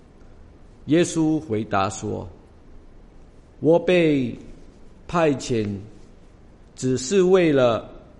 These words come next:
以色列人当中的亡羊。”那妇人前来叩拜他说：“主啊，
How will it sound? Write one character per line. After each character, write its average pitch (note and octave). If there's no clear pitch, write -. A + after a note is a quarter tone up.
以 D3+
色 B3
列 G#3+
人 A#2+
当 D3+
中 C#3+
的 A2
亡 A2+
羊。” F#2+
那 C#3+
妇 D3+
人 C3
前 B2
来 C3+
叩 C#3+
拜 B2+
他 A#2+
说 A2
：“主 E3
啊， A2+